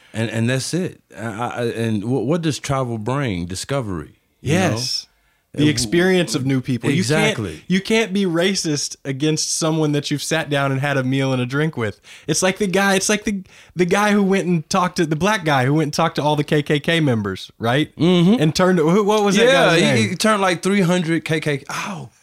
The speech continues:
Speaker 1: God, I gotta get the guy's name.
Speaker 2: We'll
Speaker 1: But he
Speaker 2: put it
Speaker 1: t-,
Speaker 2: in the show notes,
Speaker 1: he, he
Speaker 2: folks.
Speaker 1: turned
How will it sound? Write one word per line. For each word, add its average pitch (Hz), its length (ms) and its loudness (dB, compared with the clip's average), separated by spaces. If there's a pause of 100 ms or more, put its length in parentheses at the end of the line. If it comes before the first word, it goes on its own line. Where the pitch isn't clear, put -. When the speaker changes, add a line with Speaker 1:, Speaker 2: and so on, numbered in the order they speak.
(120)
Speaker 1:
God, 135 280 -2
I 120 40 -4
gotta 110 180 -4
get 95 140 -10
the 98 80 -4
guy's 87 300 -8
name. 85 260 -8 (440)
Speaker 2:
We'll 175 120 4
Speaker 1:
But 143 60 4
he 156 40 4
Speaker 2:
put 190 100 4
it 185 40 2
Speaker 1:
t-, 180 60 4
Speaker 2:
in 175 60 4
the 160 80 4
show 139 200 2
notes, 110 300 0
Speaker 1:
he, - 160 -6
he 175 140 2
Speaker 2:
folks. 160 120 -6
Speaker 1:
turned 156 560 0